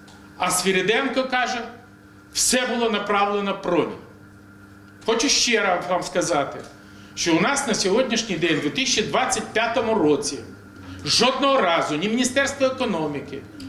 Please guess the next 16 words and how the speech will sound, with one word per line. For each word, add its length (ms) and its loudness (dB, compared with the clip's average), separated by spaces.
ні 120 2
тим 220 0
більше 320 0
не 100 0
маючи 360 0
законних 520 -2
повноважень 600 0
Фінмоніторинг, 840 2
ні 280 0
Кабінет 480 2
Міністрів 560 0
жодного 520 -2
разу 280 0
не 180 -2
ініціював 560 -2
санкції. 500 -8